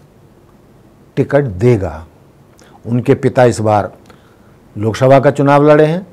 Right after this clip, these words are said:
पिछली बार विजय प्रताप चुनाव हार चुके हैं। और एक जो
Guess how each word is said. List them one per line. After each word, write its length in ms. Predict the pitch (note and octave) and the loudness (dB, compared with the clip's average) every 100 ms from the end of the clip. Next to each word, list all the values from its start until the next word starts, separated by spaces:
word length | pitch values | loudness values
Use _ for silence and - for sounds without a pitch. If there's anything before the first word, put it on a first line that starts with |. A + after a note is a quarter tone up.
| - _ _ _ _ _ _ _ _ _ _ _ _ _ _ _ - | -20 _ _ _ _ _ _ _ _ _ _ _ _ _ _ _ -4
पिछली 300 | C3 E3+ D#3+ | 0 4 6
बार 440 | D3 D3 D#3 D#3 - - | 8 8 6 2 -4 -6
विजय 240 | B2+ C#3 | 0 2
प्रताप 440 | C3+ B2+ B2+ A#2+ - | 2 0 0 0 0
चुनाव 300 | A2+ A2 G2 | -4 -2 -2
हार 240 | F#2+ C#3+ | 2 2
चुके 320 | D3+ D#3 D#3 | 2 0 2
हैं। 240 | D#3 D#3+ - - - - _ _ _ - - - - _ _ - | 0 -2 -8 -20 -20 -20 _ _ _ -20 -20 -20 -20 _ _ 4
और 260 | F3+ A#3+ | 6 8
एक 320 | A#3+ A3+ A3+ G3 | 8 8 6 2
जो 600 | G#3+ A3 G#3+ G3+ D#3+ | 4 8 8 8 4